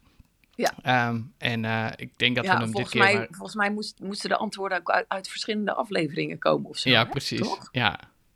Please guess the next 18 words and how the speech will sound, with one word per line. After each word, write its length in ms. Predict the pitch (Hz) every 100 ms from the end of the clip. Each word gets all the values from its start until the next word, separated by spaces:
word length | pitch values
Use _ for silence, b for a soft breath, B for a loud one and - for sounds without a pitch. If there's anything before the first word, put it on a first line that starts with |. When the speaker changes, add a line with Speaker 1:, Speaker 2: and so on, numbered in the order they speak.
| _ B B B B B
Speaker 2:
Ja. 340 | - 117 104 - _
Speaker 1:
Ja. 120 | -
Speaker 2:
Ja, 180 | - 98
het 80 | 123
was 160 | 143 143
wel, 260 | 147 147 143
eh, 100 | 127
het 100 | 131
was 140 | 139
wel 180 | 143 143
een, 180 | 143 135
eh, 80 |
het 100 | 117
was 140 | 143 143
wel 120 | 143
een 80 | 143
complexe, 720 | 127 127 123 - 117 107 104 _ -
eh, 300 | 110 110